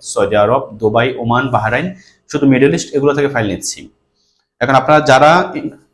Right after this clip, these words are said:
এই নিউ-, এই আমাদের নতুন কাজের যে ডিমান্ডের উপর ইন্টারেস্টেড, তারা আমাদের অফিসে নাম্বার যোগাযোগ করতে পারেন এবং কোনো কিছু জানা থাকলে অবশ্যই কমেন্ট বক্সে কমেন্ট করতে পারেন।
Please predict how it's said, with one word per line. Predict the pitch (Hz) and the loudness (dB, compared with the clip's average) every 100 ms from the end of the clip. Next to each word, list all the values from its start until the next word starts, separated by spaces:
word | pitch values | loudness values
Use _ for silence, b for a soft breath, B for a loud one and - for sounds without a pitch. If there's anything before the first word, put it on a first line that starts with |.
| _ | _
এই | 131 131 | 0 2
নিউ-, | 135 139 - | 2 2 0
এই | 131 127 | 2 2
আমাদের | 131 139 | 2 2
নতুন | 139 143 165 156 | 0 2 0 2
কাজের | 139 131 147 139 | 2 2 2 2
যে | 143 | 0
ডিমান্ডের | 123 123 135 143 147 | 0 0 0 2 2
উপর | 143 143 139 | 2 2 0
ইন্টারেস্টেড, | 135 147 143 - 180 | 0 -4 -4 -6 -2
তারা | 156 135 | 0 0
আমাদের | 127 127 | 2 0
অফিসে | 123 127 | 0 -2
নাম্বার | 135 123 120 | -4 -4 -2
যোগাযোগ | 113 117 | -2 -2
করতে | 120 107 - | -6 -6 -4
পারেন | 131 170 185 | -4 -4 -8
এবং | 120 120 | -12 -12
কোনো | 120 | -8
কিছু | 117 120 | -8 -4
জানা | 117 113 | -4 -4
থাকলে | 117 - 123 | -6 -6 -4
অবশ্যই | 117 - | -4 -6
কমেন্ট | - 113 107 | -12 -14 -14
বক্সে | 113 | -14
কমেন্ট | 110 110 | -14 -14
করতে | 110 107 | -14 -8
পারেন। | 113 123 | -4 -4